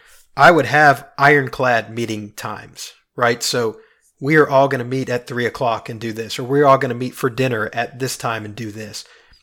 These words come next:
You know, I, I would have those, because ultimately the point of going as a group is you wanna, you wanna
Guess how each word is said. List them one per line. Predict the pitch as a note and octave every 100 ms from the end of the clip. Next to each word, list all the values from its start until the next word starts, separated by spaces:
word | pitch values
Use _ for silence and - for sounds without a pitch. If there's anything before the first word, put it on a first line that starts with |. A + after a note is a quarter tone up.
| _ -
You |
know, | C#3
I, | D3 E3 D3+
I | D#3+
would | B2+
have | - F3 F#3 C#3
those, | B2 A#2 A2+ A2+ - _ _ _ _ -
because | A3 B3+
ultimately | F4 G3+ F3 C#3
the | C#3+
point | - D#4 C4
of | C3
going | E3+ D#3 C#3
as | A#2
a |
group | A2 B3 B3 D3+
is | B2+
you | D#3+
wanna, | E3 A#3 - _
you | - A#2+
wanna | A#2